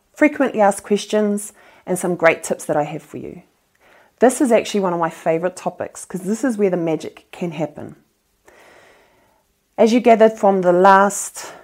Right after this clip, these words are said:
video, KiwiSaver process can be quite convoluted and complicated because of the plethora of documents that are required. And I think in a way that's the way the government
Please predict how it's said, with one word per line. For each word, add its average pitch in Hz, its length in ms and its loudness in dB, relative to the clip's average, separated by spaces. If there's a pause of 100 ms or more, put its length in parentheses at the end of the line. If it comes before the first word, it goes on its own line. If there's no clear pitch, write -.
video, 175 540 -2 (320)
KiwiSaver 220 640 2
process 185 540 -2
can 196 260 -6
be 180 140 0
quite 165 300 2
convoluted 170 800 -4 (280)
and 185 160 -4
complicated 185 560 -4
because 165 300 -10
of 160 100 -6
the 160 80 -6
plethora 180 540 -2
of 151 100 -12
documents 156 520 -6
that 156 120 -8
are 147 60 -6
required. 185 680 2 (640)
And 185 100 0
I 190 60 2
think 359 440 0
in 254 120 2
a 233 60 4
way 202 280 6
that's 190 320 2
the 185 120 -6
way 175 160 2
the 170 100 2
government 160 720 0